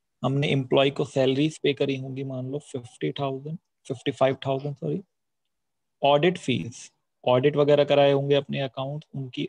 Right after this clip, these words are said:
audit fees हमने पे करी होगी सेवन thousand।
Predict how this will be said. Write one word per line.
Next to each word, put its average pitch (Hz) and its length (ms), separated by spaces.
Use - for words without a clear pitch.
audit 127 300
fees 147 380
हमने 143 200
पे 139 160
करी 135 220
होगी 131 300
सेवन 123 540
thousand। 123 240